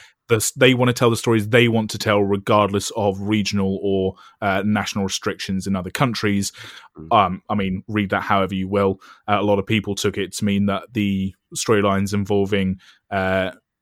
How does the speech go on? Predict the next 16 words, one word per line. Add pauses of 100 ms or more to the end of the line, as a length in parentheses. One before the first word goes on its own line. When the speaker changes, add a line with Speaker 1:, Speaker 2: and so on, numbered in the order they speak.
(120)
Speaker 1:
non-heterosexual
normative
characters (280)
in
countries
where (260)
not
being
heterosexual (260)
is
punishable
crime,
or
in
some
countries